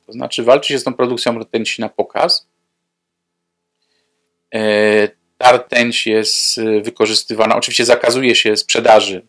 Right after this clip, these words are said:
tej, tej wytworzonej rtęci poszukiwaczom złota, na przykład na Filipinach, tak jak w filmie, który umieszczę wam, e, w komentarzach,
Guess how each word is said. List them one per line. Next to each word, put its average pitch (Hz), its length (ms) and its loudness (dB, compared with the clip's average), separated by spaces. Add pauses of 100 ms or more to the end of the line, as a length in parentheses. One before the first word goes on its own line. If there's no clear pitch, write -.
tej, 101 360 -10 (100)
tej 101 100 -8
wytworzonej 104 560 -6
rtęci - 460 -12
poszukiwaczom 113 680 -8
złota, 107 540 -6
na 113 120 -14
przykład - 260 -16
na 98 80 -12
Filipinach, 107 540 -14 (120)
tak - 120 -20
jak 98 120 -18
w - 100 -20
filmie, 98 260 -10
który 104 220 -12
umieszczę 101 400 -14
wam, 98 220 -10 (640)
e, 107 180 -14
w - 80 -20
komentarzach, 110 680 -8